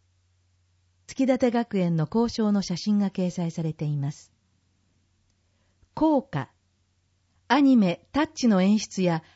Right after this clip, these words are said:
ジャングル大帝、千九百八十九年版の監督、脚本を手掛けた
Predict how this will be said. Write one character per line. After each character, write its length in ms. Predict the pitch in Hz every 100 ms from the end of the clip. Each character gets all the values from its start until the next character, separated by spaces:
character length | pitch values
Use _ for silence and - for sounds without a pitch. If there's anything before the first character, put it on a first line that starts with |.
| _
ジ 120 | - 247
ャ 60 |
ン 60 | 294
グ 100 | 311
ル 100 | 285
大 240 | 262 240
帝、 420 | - 165 139 120 _ _ _
千 280 | - 285 294
九 200 | 240 214
百 260 | 190 175 160
八 280 | 165 240
十 200 | 220 233
九 140 | 208 202
年 240 | 190 190
版 240 | 165 165 160
の 120 | 156
監 300 | - 240 254
督、 500 | 247 220 - 180 -
脚 300 | 226 226 269
本 200 | 254 262
を 80 | 240
手 120 | 226
掛 220 | 214 220
け 120 | 190 170
た 240 | 156 147